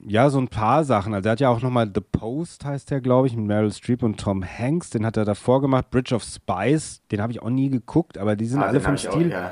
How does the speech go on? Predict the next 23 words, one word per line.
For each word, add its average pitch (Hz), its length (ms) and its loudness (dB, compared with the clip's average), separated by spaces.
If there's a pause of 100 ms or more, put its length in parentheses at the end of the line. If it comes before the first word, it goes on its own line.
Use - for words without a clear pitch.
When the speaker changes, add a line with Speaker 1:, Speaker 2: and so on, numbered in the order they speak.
(140)
Speaker 2:
okay. - 120 -14 (720)
Speaker 1:
die 107 40 -12
sind 120 140 -2
vom 127 140 2
Speaker 2:
Ja, 107 160 4
der - 120 4
Speaker 1:
Stil 170 120 4
her 127 60 4
Speaker 2:
spielt, 120 160 2
Speaker 1:
alle 131 120 4
Speaker 2:
Bridge 123 220 4
of 107 60 2
Spies 123 400 2
spielt 120 280 -4
ja 104 240 2
am 113 100 -2
Ende, 120 260 0
äh, 104 360 2
in 85 80 -10
der 104 140 -4
Zeit 110 260 0
von 98 300 -6
der, 82 260 -8